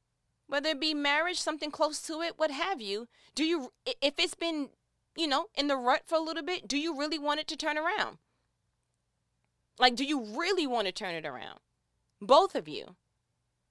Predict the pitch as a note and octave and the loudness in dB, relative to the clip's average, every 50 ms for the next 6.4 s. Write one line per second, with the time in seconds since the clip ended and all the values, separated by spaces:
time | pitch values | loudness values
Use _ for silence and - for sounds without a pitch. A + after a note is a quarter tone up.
0 | _ - - C4+ - C#4+ D4 - D4+ D4+ D#4+ D#4 D#4+ D4+ D4+ D4 - C#4+ D#4 D4 | _ -18 -8 0 6 6 6 8 8 6 6 4 2 0 0 0 0 -2 -2 -2
1 | D4 B3+ C4+ - - B3+ A#3 - - _ - C4+ C#4+ C#4 - - C#4+ C4 B3+ B3+ | -2 -4 -6 -4 -4 -4 -4 -4 -10 _ -4 -4 -4 -2 -2 -4 -4 -2 -2 -4
2 | B3 B3 B3 B3+ - - A#3+ A#3+ A3+ A#3+ - - - A#3 A3 G#3+ G#3+ G#3 F3+ C#3+ | -2 0 0 -2 -2 -2 -4 -4 -4 -6 -6 0 4 6 6 6 6 4 0 -4
3 | B2 - F#3+ - - G#3+ A3 A#3 C#4 B3 G3+ E3+ B3+ C4 C4 C4 - B3+ B3 - | -4 -4 -6 -2 0 0 0 0 -2 -4 -4 -2 -2 -2 -2 -2 -4 -4 -4 0
4 | C4+ C4+ B3 B3+ B3 B3 A#3+ A#3+ A#3 A#3 A#3 A#3 A#3+ A#3 - A3 G#3 G#3 G#3 G3+ | 0 0 0 0 -4 -2 0 0 2 2 2 0 0 -2 -2 -2 0 0 0 -2
5 | - A#3 A#3 - A3 G#3+ G#3 G3+ G3+ - - G#3 - - F#3+ G3 F#3+ F#3 F#3 F#3 | -2 -6 -4 -2 -2 -2 0 -2 -2 -2 -6 -6 0 4 4 6 6 6 4 4
6 | F#3+ - - F3+ F3 F3 F3 | 2 0 -4 -4 -4 -4 -6